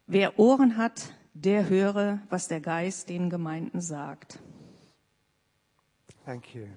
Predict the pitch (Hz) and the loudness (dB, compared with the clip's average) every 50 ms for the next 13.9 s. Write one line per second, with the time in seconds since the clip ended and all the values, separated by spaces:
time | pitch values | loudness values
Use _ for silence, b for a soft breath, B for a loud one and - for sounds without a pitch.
0 | 85 _ _ _ _ _ _ _ _ _ _ _ _ _ _ _ _ _ _ _ | -20 _ _ _ _ _ _ _ _ _ _ _ _ _ _ _ _ _ _ _
1 | _ _ _ _ B B B B B B B B B B B B B B _ - | _ _ _ _ B B B B B B B B B B B B B B _ -4
2 | - 220 226 226 202 156 180 - - - - - 247 262 262 233 - - - 220 | 4 6 6 6 6 4 0 -4 -2 -6 2 4 6 6 6 4 2 -2 -4 -2
3 | 196 202 - - 214 233 226 - - 202 - - - 170 160 160 160 - - - | -4 -4 -4 0 0 0 0 -2 -8 -10 -8 -2 0 2 2 2 0 -4 -8 -12
4 | - 220 180 - - _ - - 226 226 247 196 226 220 214 202 190 196 190 190 | -10 -10 -10 -10 -12 _ 0 0 2 2 2 0 2 -2 -2 0 0 -2 -2 -2
5 | 175 - 160 160 - - - 185 180 180 180 - - 175 170 165 - - 170 170 | -4 -6 -8 -8 -8 -4 0 2 2 2 0 -4 -4 -4 -4 -4 -6 -6 -6 -4
6 | 165 165 165 165 165 170 175 185 175 - - - 151 127 165 151 151 139 139 - | -2 -2 -2 -2 0 2 0 0 0 -2 -6 -8 -2 0 2 2 2 2 0 -4
7 | - - 143 139 139 143 143 143 135 - - 139 135 - - - 127 117 110 104 | -6 -10 -8 -6 -4 -4 -4 -4 -6 -4 -4 -4 -4 -4 -8 -10 -10 -10 -10 -10
8 | 98 101 117 - 175 208 220 214 202 190 170 165 190 226 247 233 - - - 240 | -12 -14 -18 -16 -14 -10 -8 -8 -6 -4 -2 -2 -2 -2 -4 -4 -4 -6 -6 -4
9 | - 285 - - 262 254 - - 196 - - 196 214 240 247 220 214 208 196 190 | -6 -8 -6 -6 -6 -6 -6 -8 -10 -6 -6 -6 -4 -4 -4 -4 -4 -4 -4 -6
10 | 185 180 190 202 214 240 - 226 226 226 220 220 - - 185 190 185 180 180 180 | -6 -6 -8 -8 -10 -10 -8 -6 -6 -6 -6 -8 -8 -8 -6 -4 -4 -4 -4 -4
11 | 175 165 190 180 190 175 208 233 233 233 226 - 214 208 208 226 247 - - 240 | -4 -6 -4 -4 -4 -4 -4 -6 -4 -4 -4 -4 -6 -4 -4 -6 -6 -6 -10 -8
12 | 208 196 - - - 160 160 139 - - 147 - - - - 165 - 180 175 165 | -8 -8 -10 -8 -12 -12 -12 -12 -14 -16 -16 -16 -16 -14 -16 -16 -14 -14 -14 -12
13 | 156 165 165 156 - 175 151 - - 160 - 147 - - - _ - | -12 -12 -14 -14 -18 -18 -18 -16 -16 -16 -16 -16 -18 -20 -20 _ -20